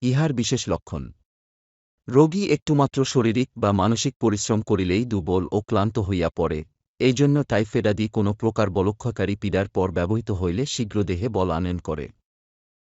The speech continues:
রোগীর রৌদ্র কিংবা উত্তাপ আদৌ সহ্য হয় না, তজ্জন্য গ্রীষ্মকালে দুর্বলতা ও অন্যান্য উপসর্গের অতিরিক্ত বৃদ্ধি হয়। রোগী কি গ্রীষ্ম, কি শীত, কি বর্ষা কোনো সময়ে দমকা বাতাস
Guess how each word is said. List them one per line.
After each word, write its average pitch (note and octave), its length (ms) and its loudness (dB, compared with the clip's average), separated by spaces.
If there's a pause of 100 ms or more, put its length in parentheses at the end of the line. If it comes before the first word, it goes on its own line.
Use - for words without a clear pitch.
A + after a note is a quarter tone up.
(120)
রোগীর D3+ 360 4
রৌদ্র C#3 340 4
কিংবা C#3 320 4
উত্তাপ C3+ 400 2 (100)
আদৌ A2 300 4
সহ্য A#2 340 -2
হয় G#2 300 2
না, E2+ 60 0 (300)
তজ্জন্য C3+ 460 4
গ্রীষ্মকালে A#2 640 0
দুর্বলতা A2 680 2 (180)
ও G#2+ 60 0 (100)
অন্যান্য A2 420 2
উপসর্গের A2+ 680 -2
অতিরিক্ত G#2+ 420 -4
বৃদ্ধি F#2 340 -4
হয়। D2 260 -8 (960)
রোগী A#2+ 420 2 (300)
কি F#3 180 -4
গ্রীষ্ম, C3+ 360 -2 (320)
কি D#3+ 140 -4
শীত, C#3+ 280 0 (220)
কি E3 140 -2
বর্ষা C3+ 340 4
কোনো C3 260 2
সময়ে A2 420 0
দমকা G2 380 0
বাতাস F#2 340 -2